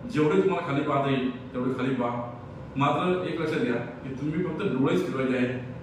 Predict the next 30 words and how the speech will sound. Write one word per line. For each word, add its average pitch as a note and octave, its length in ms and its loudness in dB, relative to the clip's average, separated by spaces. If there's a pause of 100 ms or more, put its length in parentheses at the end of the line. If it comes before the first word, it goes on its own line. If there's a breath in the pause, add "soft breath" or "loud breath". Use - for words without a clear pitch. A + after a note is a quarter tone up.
डोळ्यांच्या C3+ 340 2
सोबत - 300 -2
मान B2+ 380 2
फिरवायची A#2+ 480 0
नाही. A#2 720 0 (680)
नाहीतर B2+ 240 2
तुम्ही D3+ 160 0
डोळे D3 260 4
फिरवा C#3+ 160 6
बोललो, D#3 220 6
तर D#3 100 4
मग D3+ 140 2
असं C#3+ 220 2
फिरवा, C#3 260 0
तुम्ही C#3 180 0
इकडे C#3+ 160 2
बघायचे, C#3+ 260 4
आता C#3 100 2
बोललोय, B2+ 340 0 (1400)
इकडे A#2 160 -2
बघायचे, G2+ 320 -2 (1400)
इकडे A#3+ 160 0
बघायचे, - 340 0 (520)
डा-, A#2 300 4
डा-, A#2 220 0
उजवीकडे, B2+ 300 0 (1000)
इकडे, A2 280 -6
असं C3 200 -2
करायचं B2 420 0
नाही. A#2+ 240 2